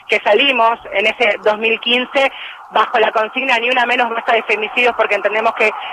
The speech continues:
las violencias hacia las mujeres no es solo un-, no es solo una,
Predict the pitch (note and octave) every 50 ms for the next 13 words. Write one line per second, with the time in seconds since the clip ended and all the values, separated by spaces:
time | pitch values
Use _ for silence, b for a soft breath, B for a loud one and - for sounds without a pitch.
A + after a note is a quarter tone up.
0 | B G#3+ A3 G#3 A3 A#3 A#3+ A#3+ B3 B3+ C4 B3+ C4 A3+ A#3 A3+ - A#3 A3 G#3+
1 | G#3+ G#3+ G#3+ - - B3 A#3+ B3 C4 - B B B B - A#3 A#3+ A#3+ - B3+
2 | A#3+ A3+ A#3 A#3+ B3+ C4 C4 C4 C4 - A3+ B3 C4 B3+ - - A#3 A3+ A3+ A#3+
3 | B3+ B3+ B3+ B3+